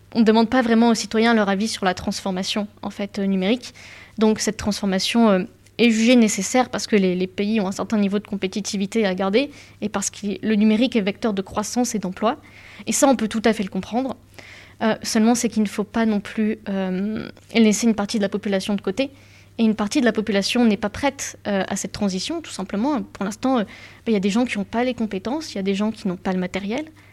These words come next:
Avoir un smartphone, ça ne suffira pas. Il va falloir au moins une tablette ou un ordinateur portable.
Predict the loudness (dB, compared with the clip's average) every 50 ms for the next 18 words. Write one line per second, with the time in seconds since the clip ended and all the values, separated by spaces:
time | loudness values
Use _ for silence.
0 | -20 -6 -2 0 2 2 0 0 0 -2 -4 -2 0 0 0 0 0 0 -2 -2
1 | 0 -2 -4 -4 -4 -4 -4 -4 -6 -6 -4 -4 -2 -4 -4 -4 -2 -4 -4 -4
2 | -4 -8 -20 -20 -20 _ _ _ -20 -6 0 4 4 6 6 4 4 2 0 -2
3 | -2 0 0 0 -2 -2 -6 -12 -6 -2 0 0 2 0 0 -2 -2 -4 -4 -4
4 | -8 -12 -14 -16 -12 -8 -6 -6 -4 -4 -6